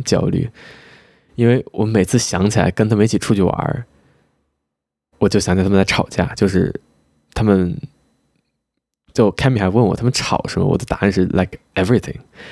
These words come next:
他们关于每件事情的交流方式都是用一种近似于冲突的方式表达的。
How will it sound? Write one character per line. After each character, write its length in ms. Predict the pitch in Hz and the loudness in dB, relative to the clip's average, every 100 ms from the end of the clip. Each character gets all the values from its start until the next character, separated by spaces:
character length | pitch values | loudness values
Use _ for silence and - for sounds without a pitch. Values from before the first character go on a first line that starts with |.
| - - | -20 -20
他 120 | - 120 | -2 2
们 140 | 98 | 2
关 160 | 101 113 | 2 0
于 20 | |
每 260 | 120 113 101 | 2 0 0
件 240 | - 113 | 0 0
事 100 | 104 | 2
情 60 | 104 | 0
的 60 | 98 | 2
交 140 | 104 | 2
流 140 | 101 | 2
方 200 | 95 101 | 2 0
式 120 | 104 98 | 0 2
都 160 | 101 | 2
是 140 | 98 98 | 2 2
用 160 | 95 | 4
一 40 | 95 | 2
种 240 | 92 87 - - - _ | 0 -2 -4 -12 -18 _
近 240 | - 131 | 0 2
似 220 | 98 - 101 | 2 2 2
于 180 | 95 98 _ _ _ | 0 -4 _ _ _
冲 360 | - - 110 113 | -4 -2 -2 -2
突 220 | - 104 | 0 0
的 300 | 98 95 143 - _ | 2 0 -2 -12 _
方 240 | - 107 98 | -4 -2 0
式 120 | 101 | 0
表 200 | 90 82 | 0 -2
达 240 | - - | -4 -8
的。 40 | - | -8